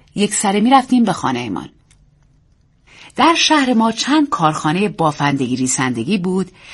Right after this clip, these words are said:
که همه جور جنس‌های ثانوی مانند چتایی، متقال، مقوا، پارچه‌های پنبه‌ای گوناگون بیرون می‌دادند.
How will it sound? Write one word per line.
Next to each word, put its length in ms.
که 140
همه 400
جور 260
جنس‌های 540
ثانوی 800
مانند 380
چتایی، 800
متقال، 540
مقوا، 800
پارچه‌های 520
پنبه‌ای 480
گوناگون 560
بیرون 220
می‌دادند. 480